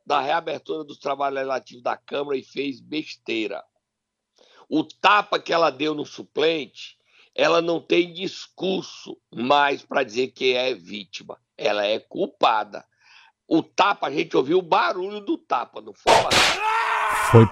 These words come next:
Speaker 2: pesado, Donizete, pesado.
Speaker 1: E empurrar uma colega, ela perde o discurso. "Ah, eu tava defendendo os direitos." Você continue defendendo o direito se você quiser, mas respeitando a democracia.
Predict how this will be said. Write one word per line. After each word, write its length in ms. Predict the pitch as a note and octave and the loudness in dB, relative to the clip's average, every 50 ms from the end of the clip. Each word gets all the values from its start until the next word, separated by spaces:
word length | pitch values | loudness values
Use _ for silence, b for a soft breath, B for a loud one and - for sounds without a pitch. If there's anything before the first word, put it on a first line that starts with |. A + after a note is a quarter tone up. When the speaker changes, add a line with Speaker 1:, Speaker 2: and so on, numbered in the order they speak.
| - - | 6 8
Speaker 2:
pesado, 760 | A#2+ B2 D#3 G3 D#3+ F#2+ F2+ A2 A2 A2 A#2+ D#3 D3+ C3 A2+ | 10 10 10 10 8 8 6 6 8 8 8 8 8 6 4
Donizete, 640 | F#2+ G2 F#2+ F#2+ F#2 E2+ - F#2+ F2 E2 - - - | 4 4 4 4 2 2 0 0 -2 -2 -4 -8 -6
pesado. 720 | - - A#2+ F3+ G#3+ D#3+ A2 G#2+ F#2+ F2+ G2 F#2 F2 - - - - - _ _ _ _ - - - - - - - | 0 4 4 4 4 4 4 2 2 2 0 -2 -4 -10 -16 -20 -20 -20 _ _ _ _ -20 -20 -20 -20 -20 -18 -14
Speaker 1:
E 240 | C3+ D#3 F3+ G#3 A3 | -10 -8 -8 -6 -8
empurrar 720 | G#3 - - - - E3 D3 D#3 F#3 G#3+ G#3 D4 C#4 D#3 | -8 -6 -2 2 2 4 4 4 4 4 4 2 0 -4
uma 180 | D3+ D#3 D3+ C3 | -6 -6 -8 -8
colega, 680 | - - C3 B2+ B2 C#3 D#3+ F3+ F#3 E3+ C#3+ A2 G#2 F2 | -6 -6 -4 -2 0 0 0 0 -2 -4 -6 -10 -12 -14
ela 280 | E2 A#2 C3+ D3+ D3 | -10 -8 -6 -6 -6
perde 360 | - - C#3+ C#3 C#3 C3+ C#3+ | -6 -6 -6 -6 -6 -6 -10
o 40 | D3+ | -16
discurso. 720 | - - - - - A2+ A#2 C3 B2+ - - - - - - - _ _ - - _ _ _ _ _ - _ _ - _ _ | -20 -20 -20 -20 -20 -18 -18 -18 -18 -20 -20 -20 -20 -20 -20 -20 _ _ -20 -20 _ _ _ _ _ -20 _ _ -20 _ _
"Ah, 300 | - F3+ A#3 B3 A#3 G#3+ | -6 -2 -2 0 0 0
eu 80 | G3+ F#3 | -2 -4
tava 300 | - G3+ G3+ G3 F#3 F#3+ | -4 -4 -2 -2 -2 -2
defendendo 580 | F#3 G3 F3+ - - F3 F3+ E3+ F3+ F#3 F#3 E3+ | 0 -2 -2 -2 -2 -4 -2 -2 0 0 0 0
os 60 | D#3 | -2
direitos." 520 | C3+ D#3+ F3 D#3+ D#3+ D3+ D3+ C3 - - - - _ _ _ _ _ _ | 0 0 2 2 2 2 -2 -4 -6 -10 -20 -20 _ _ _ _ _ _
Você 240 | - - - G#2+ - | -10 -6 -6 -6 -6
continue 600 | - - G#2+ G#2 - - - F#2 G2 A#2+ D#3+ F#3+ | -4 -6 -6 -6 -6 -10 -14 -8 -2 0 0 2
defendendo 540 | F#3 - - - - - C3+ C3 C#3 C#3+ C#3+ | 2 2 2 2 2 0 0 0 -2 -4 -4
o 80 | C3+ | -6
direito 340 | A2 A2+ A#2 A#2+ B2 A#2+ - | -2 2 6 6 6 4 2
se 60 | - | -2
você 140 | - - - - | -2 -2 -2 -2
quiser, 480 | - - B3 F#3+ - G2 F2+ D#2+ - _ _ _ _ _ _ _ | -2 -8 -14 -8 -4 -4 -4 -4 -6 _ _ _ _ _ _ _
mas 300 | - - F#2 F#2 F2 - | -6 -4 -4 -4 -4 -4
respeitando 960 | E2+ G#2+ D3 E3+ - - - - - C#3 B2+ G2 - - B2 B2 C#3 C#3+ C3+ B2+ | 0 2 2 2 2 0 -4 -6 -4 -4 -4 -4 -6 -4 -2 -2 0 0 -2 -4
a 60 | A#2+ | -2
democracia. 840 | A#2 A#2+ B2 B2 B2 A#2+ A2+ - A#2+ A#2+ A2+ - - - F2+ E2+ | -2 -2 -2 -2 -2 -2 -2 -2 -2 -4 -4 -6 -10 -10 -8 -8